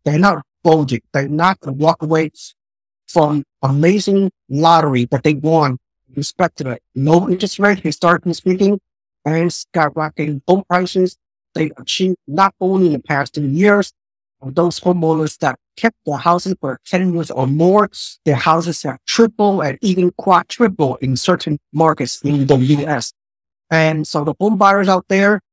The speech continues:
if you don't qualify, you don't qualify. There's very little you can do about it. Either could increase your income, save more down payments, get better, higher fico, credit score, whatever it takes.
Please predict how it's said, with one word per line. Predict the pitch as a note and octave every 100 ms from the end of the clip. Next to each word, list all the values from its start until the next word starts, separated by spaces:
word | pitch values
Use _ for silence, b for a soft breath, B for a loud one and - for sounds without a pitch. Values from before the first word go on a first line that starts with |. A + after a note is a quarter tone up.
| _ -
if | D3+
you | F#3
don't | D3+ A3+
qualify, | A3 A3 G3+ G#3+
you | G3
don't | F#3 F#3
qualify. | - F3+ D#3 C3+ B2
There's | E3 -
very | F3+
little | E3 F3+ D#3+
you | D3+
can | D3
do | E3
about | D#3+ C3 B2+
it. | - _
Either | D#3 D#3 C#3 -
could | C3 -
increase | C#3 - A3+
your | G#3 A3
income, | A3+ A3 A3 G#3 G#3
save | - F3+ E3 D3+
more | E3 D#3+
down | D#3 D#3
payments, | G3+ A3 A3+ A3 - - _ -
get | F#3 G3
better, | F3+ F3+ E3+
higher | E3+ D#3
fico, | - E3+ F3+ F#3+ F3+
credit | - F3
score, | - F#3 F#3+ F3+
whatever | D#3 E3 D#3
it | D#3
takes. | - G3 A#3 -